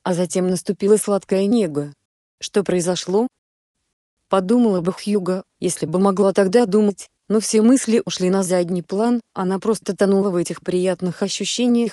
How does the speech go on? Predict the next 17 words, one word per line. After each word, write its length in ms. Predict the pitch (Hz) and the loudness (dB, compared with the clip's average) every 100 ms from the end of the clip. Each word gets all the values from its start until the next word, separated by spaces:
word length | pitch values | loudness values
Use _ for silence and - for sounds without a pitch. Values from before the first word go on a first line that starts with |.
| - - | -8 -6
от 180 | 175 - | -6 -2
которых 460 | 175 - 262 220 | -4 0 0 0
её 200 | 175 190 | -2 -2
пламя 340 | 185 262 277 226 | 0 2 4 2
разгоралось 640 | 180 175 196 196 196 - | 0 0 0 0 0 0
только 320 | 202 202 196 | 0 0 -2
сильнее. 600 | - 202 196 175 151 143 - _ _ _ - | -4 0 0 -2 -4 -10 -18 _ _ _ -6
Словно 360 | 196 190 202 | -2 0 2
поддавшись 580 | 190 185 180 165 185 - | 2 0 0 -2 -8 -4
порывам 460 | 190 175 170 185 180 | -2 0 0 0 2
ветра, 500 | 185 - 180 180 185 - | 0 0 -2 -4 -6 -4
она 260 | 196 202 | 0 0
приникла 540 | - 190 196 196 214 208 | 0 0 0 0 0 0
к 100 | 214 | 0
Итачи 320 | 196 185 254 | 0 0 2
ещё 280 | 240 - 185 | 2 2 0
больше, 460 | 180 185 - 175 | 0 0 -2 -10